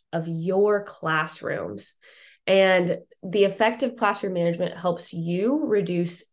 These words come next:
those incidents in your classroom, but also to encourage positive behaviors from your students, which I know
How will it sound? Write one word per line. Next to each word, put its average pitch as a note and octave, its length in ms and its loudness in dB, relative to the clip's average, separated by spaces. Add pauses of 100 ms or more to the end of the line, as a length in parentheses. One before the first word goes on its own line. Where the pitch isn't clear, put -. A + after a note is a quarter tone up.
(600)
those E3+ 180 0
incidents C4 560 4
in A3+ 140 0
your G#3+ 80 -2
classroom, G3+ 640 -2 (340)
but F#3+ 100 0
also F#3+ 380 2
to G3+ 160 -4
encourage F3 580 -2
positive F3+ 760 -2
behaviors E3+ 720 -2 (300)
from F3+ 220 2
your E3 120 0
students, F3+ 600 -6
which F3 340 4
I F#3 80 -2
know F3+ 680 2